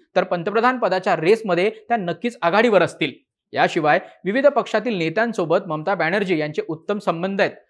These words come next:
त्यामुळे इतर प्रादेशिक पक्ष देखील त्यांच्या नावाला समर्थन देऊ शकतात.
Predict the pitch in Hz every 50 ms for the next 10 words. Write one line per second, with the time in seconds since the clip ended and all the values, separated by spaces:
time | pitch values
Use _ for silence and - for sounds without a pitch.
0 | _ _ - 151 151 160 170 170 170 - 165 160 156 226 233 226 226 180 160 156
1 | 185 - 202 - - - 214 - - 262 233 185 185 180 196 190 214 226 - -
2 | _ - 160 156 151 175 165 156 156 156 170 165 175 165 190 190 - - 165 156
3 | 151 151 - 175 180 - 160 165 180 185 180 190 - - - 170